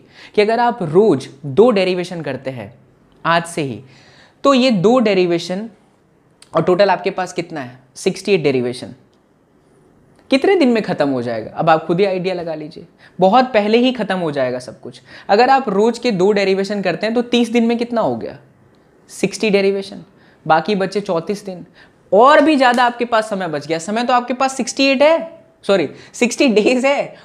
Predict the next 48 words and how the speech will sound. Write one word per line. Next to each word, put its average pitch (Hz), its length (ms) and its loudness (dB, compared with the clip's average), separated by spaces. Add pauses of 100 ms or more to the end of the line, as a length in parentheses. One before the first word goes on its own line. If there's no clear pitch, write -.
और 202 120 0
डेरिवेशन 254 460 0
कितने? 254 260 -2
Only 233 280 2
सिक्सटी 269 320 -2
एट 262 200 2
है। 214 160 -10 (280)
रोज 285 400 6
के 320 140 -2
भी 294 120 0
अगर 269 220 2
आप 269 140 2
दो 233 160 0
डेरिवेशन 254 520 0
करते 226 240 0
हो 262 60 4
यार, 285 140 0
तो 294 100 -2
तीस 262 300 0
दूनी 247 200 0
साठ, 233 300 0
तीस 311 260 2
दिन 294 160 2
के 277 80 2
अंदर 254 260 2
ही 262 80 4
आपकी 247 240 0
फिजिक्स 262 340 -2
नाइंटी 320 420 4
परसेंट 254 340 0
कवर 185 200 2
हो 147 100 0
जाएगी। 104 360 -12 (340)
Can 269 140 -2
you 240 60 0
believe 185 320 0
this? - 180 -10 (680)
हंड्रेड 170 320 -2
एंड 160 120 0
वन 151 140 -4
परसेंट 151 300 -6
you 139 120 -8
have 143 160 -8
to 127 100 -6
believe 120 260 -6
this, - 180 -14
बच्चा - 180 -14
पार्टी, - 340 -20